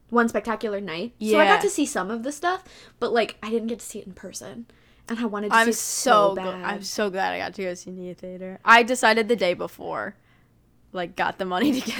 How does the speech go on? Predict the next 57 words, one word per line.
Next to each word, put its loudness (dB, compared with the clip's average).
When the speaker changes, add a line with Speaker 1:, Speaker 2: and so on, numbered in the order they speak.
Speaker 1:
No 6
Speaker 2:
there 2
and 4
Speaker 1:
fucking -2
shit. 0
Speaker 2:
Yeah, 4
no, 0
the 0
night 2
before, 0
I, -2
'cause 4
I 8
wasn't 6
gonna 2
go. 0
Adam 6
was 0
going -2
with -6
a -12
friend, -4
Speaker 1:
Mm-hmm. -2
Speaker 2:
and -6
I -4
was -2
like, 2
"I -4
don't, 0
it's -4
a -4
school 4
night. 2
I 0
don't -2
really 2
have -4
a -2
ride. 8
I 0
can -4
maybe 0
go 4
with 2
y'all," 4
and -2
I -2
just -10
wasn't -6
sure. -8
But 0
I 4
Speaker 1:
Mm-hmm. -4
Speaker 2:
really 8
wanted 2
to -10
go. -2